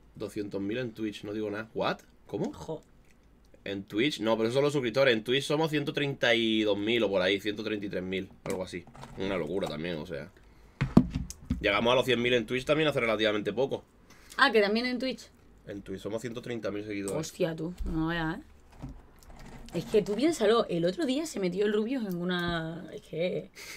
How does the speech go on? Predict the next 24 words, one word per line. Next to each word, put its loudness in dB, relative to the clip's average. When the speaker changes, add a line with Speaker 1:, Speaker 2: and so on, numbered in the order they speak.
Speaker 1:
Lo 4
he 8
Speaker 2:
muy 6
Speaker 1:
hablado 8
Speaker 2:
fuerte. 4
Speaker 1:
antes, 0
tío, 6
he 4
dicho 0
yo, 4
es 4
lo 4
más 4
normal, 0
¿no? 0
Speaker 2:
¿El 0
qué? 0
Que 4
Speaker 1:
Que 8
he 8
Speaker 2:
lo 8
has 8
Speaker 1:
dicho 8
Speaker 2:
hablado 6